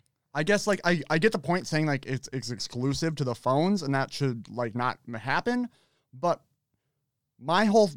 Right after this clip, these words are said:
thing that I'm wrapping my brain around is Epic is going to Apple saying, "We want our product on your store or on your device." And Apple's saying, "Okay, this is how we do it. And we need to make profit off it because we need to put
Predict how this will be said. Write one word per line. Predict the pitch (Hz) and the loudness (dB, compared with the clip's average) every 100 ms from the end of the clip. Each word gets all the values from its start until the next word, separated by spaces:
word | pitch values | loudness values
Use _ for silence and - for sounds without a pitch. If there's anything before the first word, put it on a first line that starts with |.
| - _ | -14 _
thing | 202 202 156 127 131 | 2 4 4 2 0
that | 139 147 | 2 2
I'm | 143 | 4
wrapping | 160 165 | 2 2
my | 156 | 2
brain | 131 151 156 | 4 4 4
around | 131 127 | 0 -2
is | 117 - - - | -6 -10 -8 -2
Epic | 170 240 190 | 2 2 0
is | 143 | 0
going | - 214 208 | 4 6 6
to | 185 | 4
Apple | 190 196 160 | 2 2 0
saying, | 170 147 | 0 0
"We | 156 | 0
want | 190 190 175 135 | 2 2 2 0
our | 156 190 | 2 4
product | - 190 185 151 147 | 4 2 2 0 0
on | 170 175 | 0 2
your | 156 139 | 0 -2
store | - 202 160 123 123 | -2 2 2 2 -2
or | 131 - - | -4 -4 0
on | 185 190 | 2 4
your | 175 | 4
device." | 151 135 190 156 - - _ _ _ - | 2 2 2 2 -2 -14 _ _ _ -2
And | |
Apple's | 160 156 | -2 0
saying, | 180 160 | -2 0
"Okay, | 175 196 170 | 0 2 0
this | 156 | 0
is | 165 | -2
how | 143 151 | 0 2
we | 143 | 2
do | 175 151 | 2 0
it. | 107 - | -2 -2
And | 139 | 0
we | 160 196 | 2 2
need | 180 | 0
to | 156 | -2
make | 151 143 | -2 -4
profit | 156 185 185 147 | -2 -2 0 -2
off | 135 | -2
it | 135 | -6
because | 139 156 127 | -6 -6 -2
we | 147 | -2
need | 160 151 | -2 -4
to | |
put | 127 151 | -4 -4